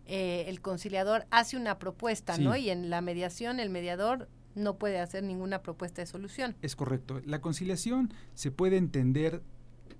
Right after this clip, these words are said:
Speaker 2: y ver de manera mucho más sencilla, por ejemplo, eh, en el ámbito o en el sector público. Te, te voy a dar un ejemplo, eh, muy concreto. Por ejemplo,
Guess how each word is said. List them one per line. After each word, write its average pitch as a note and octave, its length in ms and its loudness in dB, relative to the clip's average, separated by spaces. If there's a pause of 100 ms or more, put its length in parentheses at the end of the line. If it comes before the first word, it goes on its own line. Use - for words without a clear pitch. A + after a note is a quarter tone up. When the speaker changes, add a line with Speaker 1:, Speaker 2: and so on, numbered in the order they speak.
(220)
Speaker 2:
y C#3 120 -4
ver D#3 240 0
de C#3+ 120 -2
manera C#3+ 320 2
mucho D#3 340 -2
más D3 340 -2
sencilla, D3+ 600 -2
por C3 120 -4
ejemplo, C#3+ 480 -2 (400)
eh, C3 680 2
en C3+ 200 2
el C3 300 2
ámbito D3+ 540 0
o C3+ 240 0
en C3 60 4
el B2+ 100 0
sector C3+ 400 -4
público. G3+ 580 0
Te, C3+ 160 -10
te - 160 -8
voy D#3+ 140 0
a - 20 0
dar D#3 100 0
un D3+ 140 2
ejemplo, C#3 500 -4 (380)
eh, B2+ 160 -4
muy D3 180 6
concreto. F3+ 500 2
Por C#3+ 120 0
ejemplo, D#3 500 2